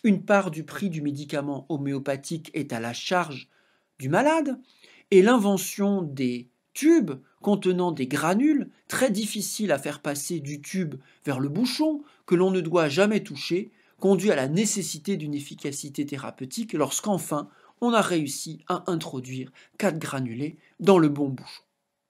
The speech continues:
Finalement, et c'est peut-être là l'essentiel, la relation médecin-malade est mise en avant dans l'homéopathie. Les médecins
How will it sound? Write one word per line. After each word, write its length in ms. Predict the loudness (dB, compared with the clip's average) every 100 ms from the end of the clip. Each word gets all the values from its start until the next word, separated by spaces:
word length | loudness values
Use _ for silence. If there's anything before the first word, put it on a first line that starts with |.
| _ _ _ _ -20 -20 _ _ _ -20 _
Finalement, 640 | -2 6 8 8 6 4 2
et 40 |
c'est 180 | 0 -2
peut-être 520 | -2 -4 -4 -6 -8
là 120 | -4
l'essentiel, 800 | -2 -2 -2 -4 -4 -2 -2 -4 _ _ -2
la 120 | 0
relation 500 | 2 0 0 -4 -6
médecin-malade 880 | -6 -6 -8 -8 -8 -8 -10 -12 -16 _
est 100 | 0
mise 300 | 2 2 2
en 140 | -2 -2
avant 360 | -2 -4 -12 _ _ _ _
dans 420 | 0 0 0 -8 _ _ _ _ _ _ _
l'homéopathie. 840 | 4 4 6 2 -2 -12 -12 -20 _ _ _ _ 2
Les 180 | 4
médecins 520 | 4 2 -2 -4 -6